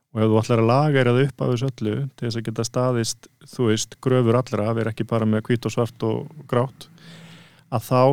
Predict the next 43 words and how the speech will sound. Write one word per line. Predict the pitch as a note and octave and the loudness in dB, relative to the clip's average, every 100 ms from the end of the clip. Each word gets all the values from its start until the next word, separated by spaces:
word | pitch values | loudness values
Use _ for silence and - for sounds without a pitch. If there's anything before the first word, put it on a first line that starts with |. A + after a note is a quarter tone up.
| C3 | 2
hérna, | C#3 B2 B2+ A#2+ A#2+ - | 0 0 0 0 0 -2
ertu | B2+ - | -6 -6
komið | - C#3+ C3 A2+ | -4 0 2 2
með | A2+ A2 | 2 0
rosalegan | C#3+ E3+ D#3 - C3 B2 C#3 A#2+ | -2 -2 -4 -4 -4 -4 -2 -4
kostnað | - B2 - B2 A2 - - C3 | -4 -6 -6 -8 -10 -12 -16 -6
í | B2+ A#2+ | -2 -2
lagerhaldi | A#2 C3 A#2+ G#2 G#2+ - A#2 - _ _ _ - - - _ _ A#2 | -2 -2 -4 -4 -6 -8 -14 -16 _ _ _ -20 -20 -20 _ _ -6
og | G#2 | -4
flytur | - B2 B2+ B2+ | 2 0 2 -2
þetta | A#2+ - | 0 0
inn | B2+ A#2+ C#3 | 2 2 2
og | A#2+ | 0
þú | A#2 | 0
ert | G#2+ | 0
með | A2 - | 0 0
undirefni | B2+ B2 B2+ B2+ - C3 | 0 0 -2 -2 -2 -4
og | A2+ | -2
þú | A2+ | -2
ert | |
með | A2 A#2+ | 0 0
yfirefni | B2+ B2+ B2+ A#2+ C3 B2+ A2+ | 0 2 -2 -2 -4 -2 0
og, | G#2 - | -2 -2
og, | A2+ A2+ - | -2 -2 -2
og | A2 | -4
svo | B2+ | -2
ertu | A#2+ B2 | -2 0
með | A#2 | -2
alla | A#2+ A2+ | 0 0
litina | G#2+ A#2 A#2 C3+ C3+ | 0 0 -2 -4 -2
og | A2+ | -4
þú | A2 | -4
ert | - | -6
kannski | A2+ - G#2+ | -8 -8 -8
komið | A#2+ A2+ | -4 0
með | A2 G#2+ | 0 -2
tuttugu | - B2 - A2+ | 0 -2 0 -2
og | - | 0
fimm | A#2+ | -2
pallettur | A#2 B2+ C3 C3 B2 | -2 -2 -2 -4 -2
af | A#2+ | -2
einhverjum | A2+ A2 A2 | -2 -2 -2
efnum | A#2+ C#3 C#3+ | -4 -4 -6